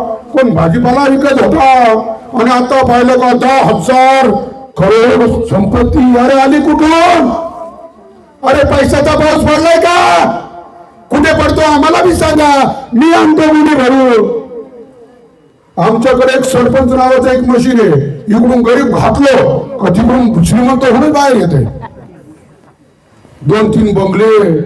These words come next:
कंपन्यांमध्ये कॉन्ट्रॅक्ट, गाडी, चार पाच एकर जमीन. म्हटलं, मग रो-, दर महिन्याला खाला एक गरीब त्या मशीन मधून. हा?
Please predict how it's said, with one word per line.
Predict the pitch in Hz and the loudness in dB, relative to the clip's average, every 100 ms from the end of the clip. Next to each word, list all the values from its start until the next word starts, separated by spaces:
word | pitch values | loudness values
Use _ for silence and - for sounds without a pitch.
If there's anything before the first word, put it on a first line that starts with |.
| - - - | -8 -14 -8
कंपन्यांमध्ये | 196 196 196 202 190 190 196 | -6 -2 -2 0 0 -2 -2
कॉन्ट्रॅक्ट, | 185 156 156 190 196 185 165 135 - - - - _ _ 117 | -2 -2 -2 0 0 -2 -2 -6 -10 -16 -20 -20 _ _ -8
गाडी, | 135 151 151 208 214 190 151 127 - - - - - _ | -4 -2 0 2 2 0 -2 -4 -8 -14 -20 -20 -20 _
चार | - 180 | -4 -2
पाच | 190 190 190 | -2 -2 -2
एकर | 180 185 | -2 -2
जमीन. | 135 139 135 269 277 247 196 - - - - _ - _ - | -2 0 0 0 0 0 -2 -4 -14 -20 -20 _ -20 _ -6
म्हटलं, | 202 208 | -2 0
मग | 226 226 | 0 0
रो-, | 214 208 262 262 - - 143 | 0 0 2 0 -2 -6 -4
दर | 226 | 0
महिन्याला | 233 240 262 262 247 - | 0 0 0 0 0 0
खाला | 233 | 2
एक | 269 | 2
गरीब | 262 247 254 240 | 2 0 0 0
त्या | 294 | -2
मशीन | 254 226 220 | 0 0 -2
मधून. | 196 190 - - - - - _ _ _ _ _ _ _ _ _ - | -2 -4 -8 -12 -20 -20 -20 _ _ _ _ _ _ _ _ _ -4
हा? | - | 0